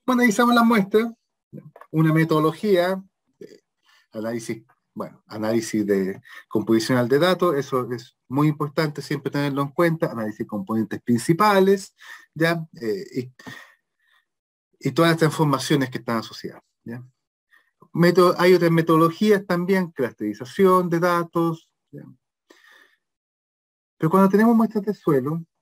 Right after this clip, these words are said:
siempre tenemos que buscar ese tipo de ens-, ese tipo de análisis, un análisis que no sea supervisado,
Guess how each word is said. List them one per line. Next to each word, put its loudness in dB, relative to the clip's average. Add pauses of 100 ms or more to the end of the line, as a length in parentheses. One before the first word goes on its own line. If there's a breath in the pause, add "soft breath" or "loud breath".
(320)
siempre 0
tenemos 2
que 2
buscar 0
ese -4
tipo -4
de -4
ens-, -12
ese -6
tipo 2
de 2
análisis, -2
un -6
análisis -4
que -4
no 0
sea -2
supervisado, -2